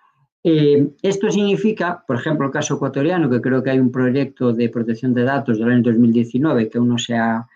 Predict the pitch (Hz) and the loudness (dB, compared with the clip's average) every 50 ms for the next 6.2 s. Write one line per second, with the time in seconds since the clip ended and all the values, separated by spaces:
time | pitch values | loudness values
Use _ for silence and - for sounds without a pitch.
0 | _ _ _ _ _ _ - - 123 117 113 117 117 127 131 151 185 185 175 185 | _ _ _ _ _ _ -6 -4 -2 0 0 0 -2 -2 0 0 0 0 0 0
1 | 180 175 - - 110 107 107 107 104 107 104 107 113 - 123 120 120 131 143 139 | -2 -2 -4 -8 -8 -6 -8 -8 -10 -12 -12 -12 -10 -8 -6 -6 -4 -4 -4 -2
2 | 165 156 156 156 175 175 175 _ _ _ _ _ _ _ - 165 160 160 160 214 | 0 0 2 0 0 -2 -6 _ _ _ _ _ _ _ -2 0 0 2 2 4
3 | 220 226 226 220 220 180 160 - 160 160 170 180 175 170 170 131 123 120 - 147 | 4 4 4 4 2 0 0 0 0 0 2 0 0 0 0 0 0 0 0 0
4 | 147 143 139 135 131 127 120 120 120 117 - - - - 185 233 220 185 160 - | 0 0 2 2 2 2 2 2 2 2 0 -2 -2 0 0 2 2 2 2 2
5 | 143 135 139 131 143 147 139 143 139 131 - 143 151 156 165 175 170 170 160 139 | 0 0 2 2 0 0 0 -2 -4 -4 -2 -2 0 0 0 0 -2 -2 -2 -2
6 | 127 120 123 | -2 -4 -6